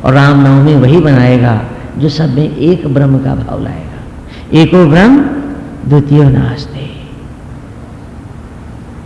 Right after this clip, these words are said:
भगवान राम की कथा हिंसा का निरोध है।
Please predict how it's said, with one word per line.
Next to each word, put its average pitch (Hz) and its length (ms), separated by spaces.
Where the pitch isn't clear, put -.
भगवान 147 420
राम 156 280
की 147 140
कथा 120 480
हिंसा 160 460
का 131 500
निरोध 139 480
है। - 460